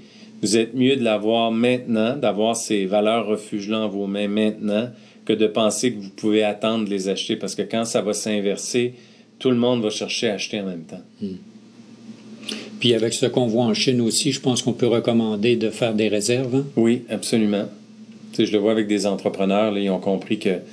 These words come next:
Speaker 1: sais, avant ça, on était dans un, on était dans les inventaires, ce qu'on appelle le just in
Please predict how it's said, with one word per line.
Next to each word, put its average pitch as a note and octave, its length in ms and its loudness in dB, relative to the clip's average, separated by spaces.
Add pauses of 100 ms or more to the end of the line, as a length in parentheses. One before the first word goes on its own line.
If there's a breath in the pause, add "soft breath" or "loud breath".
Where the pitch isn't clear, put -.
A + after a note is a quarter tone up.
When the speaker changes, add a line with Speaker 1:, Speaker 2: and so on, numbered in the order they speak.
(460 loud breath)
Speaker 1:
sais, B2 320 2
avant G2 260 -2
ça, C3 140 2
on B2 100 4
était G#2+ 220 2
dans G2+ 260 0
un, G2 180 0 (960)
on G#2+ 160 0
était G#2 220 0
dans G#2+ 140 2
les G2 200 0
inventaires, G#2 500 2
ce - 60 -6
qu'on G#2 140 0
appelle G#2 280 0
le F#2 160 0
just G#2+ 380 0
in G2 80 -2